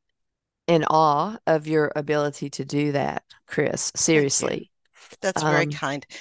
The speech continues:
Speaker 2: Grace is actually a concept that I'm, that I'm focusing on this year.
Speaker 1: Mm.
Speaker 2: Um, it doesn't really exist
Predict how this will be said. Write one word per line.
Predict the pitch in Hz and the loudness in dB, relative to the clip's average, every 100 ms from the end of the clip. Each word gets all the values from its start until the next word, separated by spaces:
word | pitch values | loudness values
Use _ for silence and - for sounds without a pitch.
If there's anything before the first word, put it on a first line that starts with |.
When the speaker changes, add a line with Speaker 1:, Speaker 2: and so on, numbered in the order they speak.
| - _ | -20 _
Speaker 2:
Grace | - 208 277 - | -2 2 2 2
is | 370 | 0
actually | 262 202 - 214 185 - | 0 0 -2 -2 -2 -2
a | 185 | -8
concept | - 190 180 - - | -4 -4 -4 -6 0
that | 156 | 2
I'm, | 151 156 143 - _ 170 | 2 0 -6 -14 _ -4
that | 170 | -4
I'm | 160 | -2
focusing | - 254 - 151 139 | -4 -4 -4 -4 -4
on | 147 | -4
this | 160 - | -6 -4
year. | 151 143 78 - - - | -2 -2 -4 -12 -14 -2
Speaker 1:
Mm. | 160 160 156 147 143 | 0 2 0 -2 -4
Speaker 2:
Um, | 156 156 156 151 143 139 _ - | -4 -6 -6 -8 -8 -10 _ -4
it | 170 - - - - - 156 - | -4 -4 -4 -4 -4 -8 -10 -2
doesn't | 185 226 285 - - | 0 0 -4 -8 -18
really | 175 170 202 233 233 233 - | -18 -8 -6 -4 -6 -6 -4
exist | 170 147 190 240 - - - | -6 -4 -4 -4 -4 -8 -12